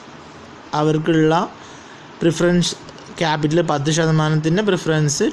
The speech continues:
two lakh ആണ്. Then ബാക്കി പത്ത്, uh, at the rate of പത്ത് വെച്ചിട്ട്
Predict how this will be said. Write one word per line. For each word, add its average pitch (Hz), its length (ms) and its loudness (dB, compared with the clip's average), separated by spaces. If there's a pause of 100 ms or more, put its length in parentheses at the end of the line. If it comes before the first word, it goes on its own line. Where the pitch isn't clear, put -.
two 151 100 4
lakh 143 260 0
ആണ്. 131 280 -2
Then 180 220 0
ബാക്കി 165 380 0
പത്ത്, 156 200 -2
uh, 151 500 0
at 143 100 0
the 156 100 2
rate 156 140 0
of 170 60 0
പത്ത് 156 260 -2
വെച്ചിട്ട് 156 400 -2